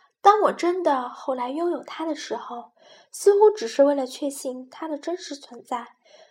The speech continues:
确信真的每一个人想要买就可以买一本，想看就可以坐在太阳下面看，确信这样一个时代已经来临，一个噩梦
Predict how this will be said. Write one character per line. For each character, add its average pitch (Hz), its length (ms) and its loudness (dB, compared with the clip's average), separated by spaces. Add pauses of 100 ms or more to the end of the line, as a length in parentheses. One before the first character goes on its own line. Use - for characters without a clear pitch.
确 - 200 4
信 392 220 0
真 415 260 2
的 392 100 4
每 247 300 -10
一 - 20 -16
个 285 220 2
人 262 340 -2
想 285 240 -6
要 311 100 -4
买 349 320 -4
就 - 160 0
可 262 200 -6
以 233 100 -12
买 226 220 -10
一 214 100 -14
本， 214 280 -14 (340)
想 - 260 -10
看 330 380 -4 (100)
就 285 140 0
可 285 160 -10
以 254 80 -2
坐 269 120 -8
在 277 120 -6
太 311 160 -6
阳 294 160 -4
下 311 180 -10
面 311 180 -8
看， 311 300 -12 (600)
确 359 200 2
信 349 220 -2
这 330 220 4
样 277 140 -2
一 254 100 -10
个 269 100 -2
时 262 220 -10
代 247 420 -6 (160)
已 233 220 -20
经 320 260 -10
来 226 260 -10
临， 220 300 -16 (440)
一 269 120 -8
个 330 140 -8
噩 349 220 0
梦 320 500 -6